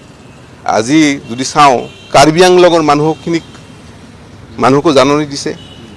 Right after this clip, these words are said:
আমাৰ, আহ, গোলাঘাটৰ মানুহক, আহ, গোলাঘাটৰ, আহ, পৰা মানুহকো উচ্ছেদ ক-, আহ, কৰিছে।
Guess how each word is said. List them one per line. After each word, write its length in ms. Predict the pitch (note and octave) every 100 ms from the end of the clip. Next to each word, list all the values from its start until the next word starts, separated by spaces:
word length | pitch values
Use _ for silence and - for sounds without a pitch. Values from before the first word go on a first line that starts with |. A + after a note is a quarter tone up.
| - - - - - - - -
আমাৰ, 340 | A2 A#2+ B2
আহ, 1500 | B2 - - - A#2+ C3 A#2+ A#2 A2+ A2 A#2+ - A2+ - C3
গোলাঘাটৰ 560 | E3+ G#3 F3+ F3+ F3+
মানুহক, 520 | D#3 D3 D#3+ D#3+ - -
আহ, 220 | B2+ C3
গোলাঘাটৰ, 640 | A#2 D#3+ E3 D#3 E3 D#3+ E3+
আহ, 1040 | - - - - - - A2+ A#2 B2 B2+ C3
পৰা 280 | C#3+ D#3+ E3
মানুহকো 440 | D3 C#3+ D#3+ E3+ D#3+
উচ্ছেদ 340 | D3 - D#3
ক-, 160 | - -
আহ, 260 | B2+ A#2+ A#2+
কৰিছে। 380 | D3+ D#3 D3